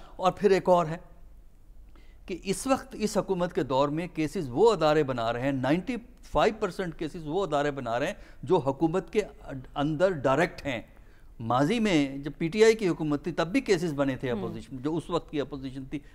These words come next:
Speaker 1: इस वक्त की रूलिंग। फ़र्क सिर्फ ये था कि उनमें नाइंटी फ़ाइव परसेंट केसेस ऐसे अदारे बना रहा था जो बराह रास्त हुकूमत के अंडर नहीं था।
Speaker 2: ठीक।
Speaker 1: एफ़आईए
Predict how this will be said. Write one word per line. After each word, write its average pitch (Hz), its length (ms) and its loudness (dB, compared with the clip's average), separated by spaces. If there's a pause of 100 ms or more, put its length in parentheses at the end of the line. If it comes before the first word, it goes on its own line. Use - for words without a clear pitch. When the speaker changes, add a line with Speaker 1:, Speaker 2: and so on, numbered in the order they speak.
(100)
Speaker 1:
इस 156 140 -6
वक्त 165 160 -6
की 151 60 -2
रूलिंग। 131 220 -2 (220)
फ़र्क 226 300 0
सिर्फ 175 260 -4
ये 135 180 -2
था 156 320 -6 (240)
कि 180 60 -4
उनमें 196 300 0
नाइंटी 170 400 2
फ़ाइव 214 320 2
परसेंट 196 320 -6
केसेस 180 480 -6
ऐसे 156 320 2
अदारे 175 360 4
बना 143 300 0
रहा 139 240 0
था 165 340 -2 (220)
जो 175 160 6
बराह 151 320 4
रास्त 180 340 4
हुकूमत 151 360 -2
के 151 80 -4
अंडर 117 240 -8
नहीं 120 200 -12
था। - 220 -16 (260)
Speaker 2:
ठीक। 170 220 -8
Speaker 1:
एफ़आईए 196 840 6